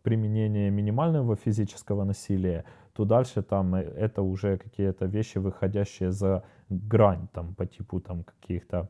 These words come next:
шрамирований, ограничения свободы человека, там, и прочих вещей. И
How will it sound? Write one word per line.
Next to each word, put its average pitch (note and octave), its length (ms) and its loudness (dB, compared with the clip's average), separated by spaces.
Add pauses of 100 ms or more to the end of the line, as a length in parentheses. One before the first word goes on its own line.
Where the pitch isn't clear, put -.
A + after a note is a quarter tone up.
шрамирований, G#2+ 1200 4 (100)
ограничения G#2 760 2
свободы A#2 580 2
человека, G#2+ 840 0
там, F#2 320 -2 (320)
и G#2 80 -2
прочих - 460 0
вещей. G#2 420 -2 (960)
И C3 320 0